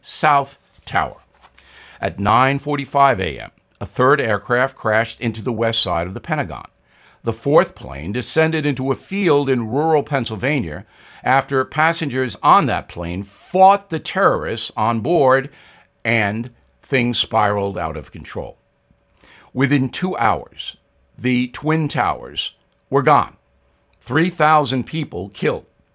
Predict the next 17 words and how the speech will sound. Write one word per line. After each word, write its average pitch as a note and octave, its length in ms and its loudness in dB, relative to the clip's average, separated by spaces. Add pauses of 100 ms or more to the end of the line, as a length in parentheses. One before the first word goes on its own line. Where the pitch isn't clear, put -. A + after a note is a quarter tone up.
(440)
That A2+ 180 -2
figure D3+ 220 0
includes C#3+ 500 0
three D3 260 -2
hundred D3+ 260 -2
forty-three C3 520 -6
firefighters F3+ 840 2 (180)
and F#2 140 -6
paramedics, A2+ 720 -2 (420)
twenty-three C3+ 580 0
members C#3 420 0
of A#2+ 120 -4
the A2 160 -4
N A#2 160 0
Y A2+ 260 2
P G#2+ 240 -8
D, F3 320 -4